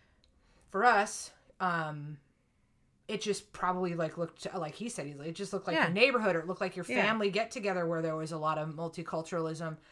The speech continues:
Speaker 2: But that's not the experience for a lot of
Speaker 1: But
Speaker 2: people.
Speaker 1: that got
Speaker 2: Yeah.
Speaker 1: into people's living rooms. And that,
Speaker 2: Yep.
Speaker 1: I think, inadvertently, some parents probably had some feelings about it, and they're stupid. But kids were just innocently and,
Speaker 2: Mm-hmm.
Speaker 1: and purely being able to see, like, this is just a neighborhood. They're not trying to,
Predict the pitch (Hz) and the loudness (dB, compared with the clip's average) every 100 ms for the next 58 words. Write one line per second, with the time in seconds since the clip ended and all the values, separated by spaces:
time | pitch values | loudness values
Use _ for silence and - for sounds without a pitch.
0 | - 180 160 175 - 160 135 147 139 - | -6 -2 6 6 6 0 0 -2 -6 -6
1 | 151 135 - 139 135 131 131 - 127 - | -6 -6 -4 -2 0 -2 -4 -6 -8 -6
2 | - 254 139 135 - 247 233 220 220 226 | -6 -4 -2 -4 -8 -14 -12 -10 -8 -8
3 | 208 151 135 160 165 175 139 - - 190 | -6 -8 -10 -10 -4 0 0 -2 -10 -12
4 | - 202 92 - - _ _ _ _ _ | -6 -8 -8 -14 -20 _ _ _ _ _
5 | _ _ _ _ _ _ 220 226 208 196 | _ _ _ _ _ _ -4 -2 0 0
6 | 196 180 165 196 190 214 220 - 185 175 | 0 0 -2 -4 -2 0 0 2 0 0
7 | 170 165 196 180 160 156 156 160 - - | -2 -2 -2 -2 -2 -2 -2 -4 -6 -20
8 | - - 170 151 - 220 165 - - - | -20 -10 -10 -8 -6 -4 -4 -6 -18 -20
9 | - - 202 180 - - - 269 220 233 | -20 0 2 2 -4 -14 -4 -4 -2 -2
10 | 226 214 - 254 302 294 262 220 196 233 | -2 -2 -2 0 0 -2 -4 2 2 2
11 | 214 208 196 202 220 196 - - 247 226 | -2 -2 0 0 0 0 -4 -4 0 2
12 | 202 190 185 175 185 - 277 226 160 - | 4 4 2 0 -2 -4 -2 0 0 -4
13 | 156 175 180 - 196 202 165 160 156 190 | -8 -6 -6 -4 0 0 0 -4 -4 -4
14 | 262 277 359 370 | -6 -4 -2 -2